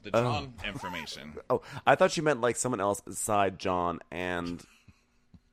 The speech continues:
Speaker 2: I thought she was like, "You know, I'm sick of discussing this. What if there's just, like, a third option?"
Speaker 1: Yeah, she's like, "What if I could find someone who's really good at typing? What do you think of that?"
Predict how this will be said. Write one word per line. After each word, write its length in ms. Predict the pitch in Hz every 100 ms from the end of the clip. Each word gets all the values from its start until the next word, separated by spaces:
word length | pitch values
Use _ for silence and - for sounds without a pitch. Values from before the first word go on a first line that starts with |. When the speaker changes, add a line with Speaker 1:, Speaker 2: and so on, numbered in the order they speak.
| _ _ _ -
Speaker 2:
I 80 | 110
thought 140 | 127
she 80 | 127
was 100 | 120
like, 140 | 110
"You 40 | 113
know, 60 | 117
I'm 120 | 107
sick 240 | - 120
of 100 | 101
discussing 560 | 85 95 - 90 90 85
this. 240 | 71 73 -
What 120 | 104
if 80 | 127
there's 120 | 127
just, 100 | 92
like, 120 | 98
a 60 | 85
third 260 | - 85
option?" 440 | 64 57 - 53 55
Speaker 1:
Yeah, 180 | 92 78
she's 240 | 80 101 107
like, 200 | 110 113
"What 340 | 123 151 - -
if 140 | 101
I 100 | 110
could 180 | 110 -
find 260 | - 107 104
someone 440 | 113 107 107 107 - -
who's 240 | 95 82
really 200 | 95 98
good 200 | - 90
at 100 | -
typing? 520 | - 82 82 71 65 - _ _ _
What 100 | 90
do 80 | 90
you 40 |
think 200 | 82 - -
of 60 |
that?" 100 | -